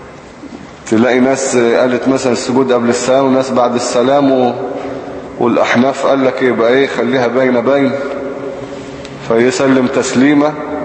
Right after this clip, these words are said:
واحدة بس وبعدين يسجد للسهو ويسلم التانية عشان محدش يزعل،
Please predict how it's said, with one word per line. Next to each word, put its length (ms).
واحدة 380
بس 460
وبعدين 380
يسجد 340
للسهو 400
ويسلم 460
التانية 440
عشان 220
محدش 280
يزعل، 280